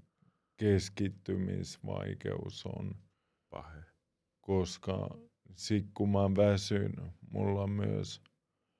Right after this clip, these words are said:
Speaker 1: pahenee tärinä ja niinku kävely huononee.
Speaker 2: Joo.
Speaker 1: Et kaikki johtuu siitä väsymyksestä.
Speaker 2: Mä luulen, että sulla niinku kaikki väsymys ja tämmönen,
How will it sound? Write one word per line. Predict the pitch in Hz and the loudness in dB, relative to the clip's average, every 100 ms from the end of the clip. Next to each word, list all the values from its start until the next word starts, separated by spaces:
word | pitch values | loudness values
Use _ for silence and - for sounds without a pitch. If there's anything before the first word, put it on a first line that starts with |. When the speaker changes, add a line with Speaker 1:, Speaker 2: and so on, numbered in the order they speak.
| _ _ _ _ | _ _ _ _
Speaker 1:
pahenee | 107 98 92 95 92 95 95 | 6 6 6 4 4 0 -2
tärinä | 95 98 98 - 50 50 50 | -2 0 0 0 -2 -2 -4
ja | 50 - - - _ _ | -4 -6 -8 -10 _ _
niinku | 101 101 101 101 101 101 _ | -6 -2 -2 0 -2 -4 _
kävely | 110 104 101 101 | 4 6 4 2
huononee. | 101 98 101 104 - - - - - - - _ _ | 2 2 0 -2 -2 -4 -6 -8 -10 -12 -16 _ _
Speaker 2:
Joo. | - 78 71 67 - - | -12 -10 -10 -14 -20 -8
Speaker 1:
Et | 104 95 | -4 -2
kaikki | - 101 101 98 104 | 6 6 6 4 4
johtuu | 104 101 95 98 104 104 98 - 98 | 6 6 2 -2 -2 -4 -6 -16 -10
siitä | - 107 101 - | -4 -4 -6 -6
väsymyksestä. | 101 98 98 104 104 104 - - 87 101 _ _ _ - - - | -4 -2 -4 -6 -6 -6 -10 -10 -10 -12 _ _ _ -20 -20 -6
Speaker 2:
Mä | 107 | -2
luulen, | 117 120 104 95 | 0 2 0 -2
että | - | -2
sulla | 110 92 | -2 -2
niinku | 87 85 85 | -4 -6 -8
kaikki | 90 85 95 | -8 -8 -4
väsymys | 92 85 78 69 69 - | -4 -4 -6 -8 -10 -10
ja | |
tämmönen, | - 71 67 65 64 | -10 -10 -10 -12 -14